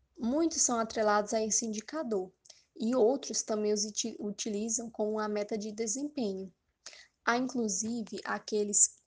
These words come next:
de outras categorias que fazem isso. É o caso de alguns fundos multimercados. O que acontece, portanto, quando a taxa do C D I cai? De modo geral,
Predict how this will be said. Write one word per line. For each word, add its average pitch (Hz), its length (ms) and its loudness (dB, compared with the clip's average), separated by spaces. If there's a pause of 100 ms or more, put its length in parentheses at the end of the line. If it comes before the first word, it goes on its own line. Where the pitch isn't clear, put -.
(100)
de 214 220 0
outras 214 260 4
categorias 208 720 -2
que 214 140 -12
fazem 226 520 -2
isso. 208 320 -6 (520)
É 214 40 4
o 202 60 2
caso 202 300 0
de 196 100 -2
alguns 208 460 -2
fundos 208 320 -2
multimercados. 214 1120 4 (580)
O - 60 -12
que - 100 -2
acontece, 254 640 0
portanto, 214 760 -2
quando 254 200 0
a 262 60 0
taxa 214 380 -4
do 214 80 -4
C 220 160 -2
D 196 140 -2
I 202 60 -6
cai? - 380 -4 (800)
De - 80 -4
modo 269 260 4
geral, 196 600 -2